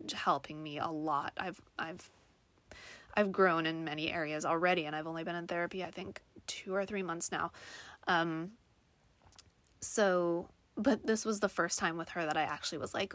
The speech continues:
"Ooh, I, I don't feel like you understand just because I, you're not autistic." This is a moment when I need an autistic therapist to talk to, um, or someone who, uh, is knowledgeable about,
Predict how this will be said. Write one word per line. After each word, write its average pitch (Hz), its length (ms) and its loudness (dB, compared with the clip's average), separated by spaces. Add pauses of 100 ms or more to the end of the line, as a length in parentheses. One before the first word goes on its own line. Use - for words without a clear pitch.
(160)
"Ooh, 220 240 0 (540)
I, 202 80 4 (600)
I 190 180 2
don't 175 540 -2
feel - 280 -4
like - 240 -2
you - 80 -4
understand - 600 -6
just - 220 -4
because - 500 -4 (120)
I, 185 180 0 (460)
you're 175 280 -4
not 156 280 -2
autistic." - 480 -6 (320)
This 202 240 4
is 220 100 0
a 220 60 2
moment 165 340 0
when 175 160 -4
I 160 120 -4
need 151 200 -8
an 151 160 -8
autistic - 560 0
therapist - 460 -4
to - 80 -8
talk - 240 -8
to, - 160 -4 (680)
um, 160 560 2 (120)
or 226 160 6
someone 202 440 2
who, 175 480 2 (840)
uh, 147 480 4
is 196 140 0
knowledgeable - 540 -2
about, - 320 2